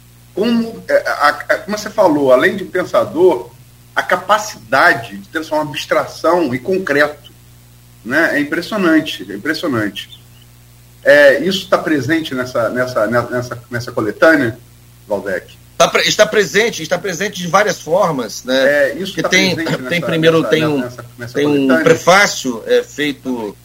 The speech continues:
Speaker 2: pela professora Malvina Tutman, que dirige o Fórum Estadual de Educação do Rio de Janeiro, ex-,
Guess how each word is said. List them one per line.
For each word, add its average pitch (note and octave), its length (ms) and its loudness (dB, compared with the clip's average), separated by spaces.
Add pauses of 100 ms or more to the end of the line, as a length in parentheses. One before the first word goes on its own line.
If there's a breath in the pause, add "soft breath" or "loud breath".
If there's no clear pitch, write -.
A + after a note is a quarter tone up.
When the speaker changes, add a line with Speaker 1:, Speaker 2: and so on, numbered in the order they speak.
(320)
Speaker 2:
pela D3+ 160 2
professora D3 500 -2
Malvina C#3 420 0
Tutman, A#2 580 -2 (400)
que B2+ 260 4
dirige C3+ 420 2
o B2+ 40 -2
Fórum C#3 240 4
Estadual C3 300 0
de C3 80 -6
Educação B2+ 440 -6
do A2+ 40 -6
Rio B2 100 -4
de A2+ 60 -4
Janeiro, A#2 260 0
ex-, C#3 240 2